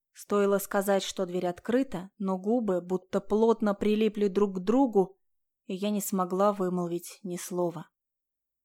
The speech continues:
«Ангелина, это мы! Ты дома?» Три горничные застали меня в гостиной на диване.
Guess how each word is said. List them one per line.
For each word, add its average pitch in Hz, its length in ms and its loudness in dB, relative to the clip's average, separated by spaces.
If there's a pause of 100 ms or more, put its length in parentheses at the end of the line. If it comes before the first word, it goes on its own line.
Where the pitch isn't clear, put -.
(540)
«Ангелина, 294 640 4
это 247 300 6
мы! 277 340 6 (120)
Ты 226 120 2
дома?» 311 520 6 (1160)
Три 311 160 0
горничные 247 720 2
застали 214 480 2
меня 202 360 0
в 220 40 -10
гостиной 196 520 -2
на 180 160 -2
диване. 170 560 -6